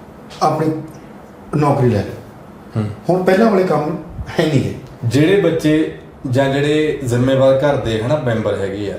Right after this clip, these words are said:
Speaker 1: ਜੀ।
Speaker 2: ਕਈ ਵਾਰ ਪੈਸੇ ਘੱਟ ਜਾਂਦੇ ਆ, ਵੱਧ ਜਾਂਦੇ ਆ, ਟੈਨਸ਼ਨਾਂ ਲੈ ਲੈਂਦੇ ਆ, ਠੀਕ ਆ?
Speaker 1: ਜੀ।
Speaker 2: ਤੁਸੀਂ ਆਪਣੀ ਇੰਨੀ ਉਮਰ ਹਨਾ ਹੰਢਾਈ ਹੋਈ ਆ।
Speaker 1: ਹਾਂਜੀ।
Speaker 2: ਸਪੋਰਟਸ ਦੇ ਵਿੱਚ ਗੋਲਡ ਮੈਡਲਿਸਟ ਹੋ, ਉਸ ਤੋਂ ਬਾਅਦ ਪੰਚਾਇਤੀ ਵਿਭਾਗ ਦੇ ਵਿੱਚ ਸੈਕਟਰੀ ਹੋ,
Speaker 1: ਜੀ।
Speaker 2: ਠੀਕ ਆ? ਇਹ ਜ਼ਿੰਦਗੀ ਦੇ ਵਿੱਚ ਪੈਸੇ ਆਉਂਦੇ ਜਾਂਦੇ ਰਹਿੰਦੇ ਆ।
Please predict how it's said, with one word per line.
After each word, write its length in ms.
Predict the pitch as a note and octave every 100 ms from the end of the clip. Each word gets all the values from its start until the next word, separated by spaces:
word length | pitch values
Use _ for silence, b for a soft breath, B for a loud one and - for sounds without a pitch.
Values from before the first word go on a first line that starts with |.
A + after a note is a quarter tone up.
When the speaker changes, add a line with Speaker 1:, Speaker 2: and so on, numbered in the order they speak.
| -
Speaker 1:
ਜੀ। 160 | B2 A#2 G2+
Speaker 2:
ਕਈ 140 | D3 D#3+
ਵਾਰ 140 | D#3+
ਪੈਸੇ 300 | D#3+ C#3+ C#3+ D#3+
ਘੱਟ 140 | C3
ਜਾਂਦੇ 320 | A2+ A2+ A#2+
ਆ, 20 |
ਵੱਧ 260 | A#2 A2+ A2+
ਜਾਂਦੇ 260 | A#2+ A#2 A#2
ਆ, 20 |
ਟੈਨਸ਼ਨਾਂ 420 | A#2 A#2 A#2+ A#2+
ਲੈ 120 | A2+
ਲੈਂਦੇ 320 | G#2+ G#2+ G#2
ਆ, 100 | G2+ G2+ - - -
ਠੀਕ 200 | B2 D3+
ਆ? 100 | D#3 -
Speaker 1:
ਜੀ। 140 | B2+ A#2+
Speaker 2:
ਤੁਸੀਂ 300 | A#2+ B2+ C3+
ਆਪਣੀ 240 | C3+ C3
ਇੰਨੀ 180 | B2+ B2+
ਉਮਰ 160 | B2
ਹਨਾ 240 | B2 A#2 A#2+ B2
ਹੰਢਾਈ 340 | B2+ B2 A2
ਹੋਈ 260 | G#2+ A2 G#2+
ਆ। 180 | G#2+ A2+ -
Speaker 1:
ਹਾਂਜੀ। 260 | B2 A2 G#2 -
Speaker 2:
ਸਪੋਰਟਸ 560 | - - - C#3+ D3+ D3
ਦੇ 140 | D#3
ਵਿੱਚ 260 | C#3+ C3+ C3
ਗੋਲਡ 280 | B2 A#2+ A#2
ਮੈਡਲਿਸਟ 520 | A2+ A2 A2 - -
ਹੋ, 140 | A2 B2
ਉਸ 140 | A#2+
ਤੋਂ 160 | - A2+
ਬਾਅਦ 440 | A#2 A#2+ B2 A#2+
ਪੰਚਾਇਤੀ 560 | A#2+ A#2+ A2 A2+ A2 A#2
ਵਿਭਾਗ 360 | A2+ C3 A#2
ਦੇ 120 | A2
ਵਿੱਚ 120 | A2 G#2+
ਸੈਕਟਰੀ 580 | - G2+ - G#2 G#2
ਹੋ, 100 | G2+ G#2 - - B2+
Speaker 1:
ਜੀ। 120 | A#2 G#2
Speaker 2:
ਠੀਕ 220 | B2+ E3+
ਆ? 180 | E3+ - -
ਇਹ 100 | -
ਜ਼ਿੰਦਗੀ 400 | F3+ D3+ D#3+ F3
ਦੇ 120 | F#3+ F#3+
ਵਿੱਚ 180 | F3+
ਪੈਸੇ 360 | D#3+ D#3+ C#3+ D3
ਆਉਂਦੇ 260 | C3+ A#2 G#2+
ਜਾਂਦੇ 240 | G#2 G2+
ਰਹਿੰਦੇ 340 | G2+ G#2+ A2
ਆ। 60 | G2